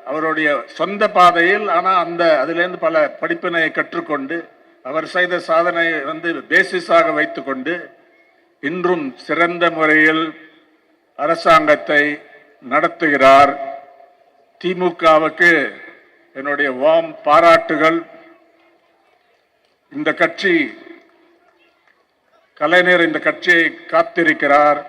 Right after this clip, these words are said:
முதலமைச்சர் மு க ஸ்டாலின் அவர்களும் ஆர்கனைசேஷன் விஷயத்துல பல டெக்கேட்ஸ், பல ஆண்டுகள், பெரிய காலம், ஒரு ஐம்பது வருஷத்துக்கு மேல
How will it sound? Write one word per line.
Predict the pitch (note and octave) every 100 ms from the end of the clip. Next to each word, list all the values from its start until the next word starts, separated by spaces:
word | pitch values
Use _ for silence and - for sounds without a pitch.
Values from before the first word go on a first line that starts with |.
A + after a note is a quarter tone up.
| - - C3
முதலமைச்சர் | D#3 E3 D#3+ D#3 - E3 D3
மு | D#3
க | E3 D3+
ஸ்டாலின் | C3+ D3+ D3+ D#3
அவர்களும் | D3+ C#3+ C3+ C3+ D3 C#3+ - _ _ _ _ _ _ _ _ _ A#2
ஆர்கனைசேஷன் | E3 F3+ F3+ E3+ E3 E3 D#3+ D#3 C#3+
விஷயத்துல | C3+ D#3 D3+ D3+ D#3 A#2+ F#2+ - _ _ _ _ _ _ _ _
பல | C#3 D3+ D3 B2+ G#2+ - - _ _ _ _
டெக்கேட்ஸ், | D#3 D#3 F#3+ E3+ - - - _ _ _ _ _ _ _
பல | B2 D#3 D3+
ஆண்டுகள், | F3 F3 E3+ D3
பெரிய | A2 - D3 F3 F3
காலம், | E3 E3+ D#3+
ஒரு | C#3
ஐம்பது | C3 D#3 D#3+ D#3+
வருஷத்துக்கு | D#3 F#3 E3+ D#3
மேல | E3 E3 C#3 F#2+ -